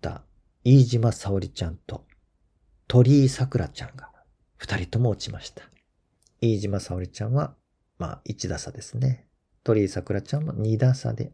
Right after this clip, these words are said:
落ちましたね。それとびっくりしたのが土方優香ちゃんです。スリーアンダーだったんです。スリーアンダーから最終日大叩き、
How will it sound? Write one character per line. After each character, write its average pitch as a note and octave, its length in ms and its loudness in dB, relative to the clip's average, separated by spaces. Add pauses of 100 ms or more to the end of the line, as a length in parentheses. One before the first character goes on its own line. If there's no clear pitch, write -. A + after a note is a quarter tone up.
落 G#2 180 -4
ち - 120 -10
ま E2+ 120 -10
し - 100 -18
た - 140 -20
ね。 - 180 -20 (640)
そ - 180 2
れ C3 100 10
と C3 160 4
び A#2 120 0
っ - 40 -2
く - 200 -8
り A2+ 100 4
し - 80 -6
た G#2+ 120 -2
の B2 120 0
が E3 280 0
土 A#2+ 320 4
方 - 280 -4
優 F2 180 0
香 - 160 -12
ち - 120 -18
ゃ - 40 -20
ん - 60 -20
で - 80 -18
す。 - 260 -18 (460)
ス - 300 4
リ F3+ 240 10
ー F3 80 6
ア E3 60 4
ン C#3 100 4
ダ D#2 120 -4
ー - 20 -6
だ - 80 -10
っ - 80 -14
た - 120 -16
ん - 40 -20
で - 80 -18
す。 - 240 -18 (760)
ス - 340 4
リ F3 220 8
ー E3 80 6
ア E3 40 4
ン C#3 100 2
ダ F2+ 140 -2
ー - 20 -12
か F2+ 120 -8
ら - 220 -10 (680)
最 - 360 4
終 C3+ 280 4
日 G2+ 300 -4
大 A2+ 200 4
叩 - 300 -4
き、 - 300 -14